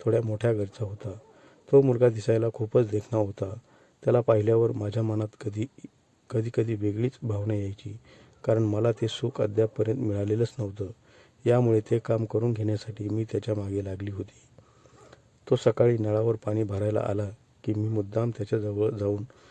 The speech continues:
उभी राहायचे आणि वेगवेगळ्या विषयावर गप्पा मारायचे. तोही माझ्याकडे हळूहळू आकर्षित होऊ लागला होता, कारण त्याचीही, त्याचंही लग्नाचं वय झालं होतं. मी सिंगल आहे हे त्याने ओळखलं होतं, यामुळेच तो माझ्या चांगल्या प्रकारे मागे लागला होता.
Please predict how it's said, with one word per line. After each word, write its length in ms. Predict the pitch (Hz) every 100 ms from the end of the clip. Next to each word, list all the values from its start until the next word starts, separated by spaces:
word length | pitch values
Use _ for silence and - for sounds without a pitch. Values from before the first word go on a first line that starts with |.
| - _ 107
उभी 220 | 104 113
राहायचे 480 | 104 98 95 95 - _ _ _
आणि 160 | 104 101
वेगवेगळ्या 440 | 98 113 113 110
विषयावर 340 | 107 101 101 107
गप्पा 320 | 101 - 101
मारायचे. 600 | 101 95 95 - 92 92 - _ _ _ _ _ -
तोही 200 | 120 123
माझ्याकडे 500 | 123 104 110 - 110
हळूहळू 340 | 104 107 104 -
आकर्षित 380 | 107 117 - 131
होऊ 240 | - 107
लागला 280 | 104 101 101
होता, 240 | 101 101 95 - - _ _ _
कारण 240 | - 110 110
त्याचीही, 480 | 110 101 110 113 - -
त्याचंही 440 | 107 107 107 123 107
लग्नाचं 420 | 104 107 107 110
वय 140 | 107
झालं 260 | 104 98 98
होतं. 320 | 98 - 107 110 - - - _ -
मी 60 | 127
सिंगल 380 | - 117 120 123
आहे 200 | 107 107
हे 160 | 104
त्याने 260 | 110 110 107
ओळखलं 380 | 98 101 - 104
होतं, 280 | 104 - 107 - - _ _ _ -
यामुळेच 400 | 120 120 120 117 -
तो 100 | 123
माझ्या 260 | 107 107
चांगल्या 360 | 107 107 107 117
प्रकारे 380 | - 104 107 104
मागे 320 | 101 101 107
लागला 240 | 98 98
होता. 360 | 95 92 -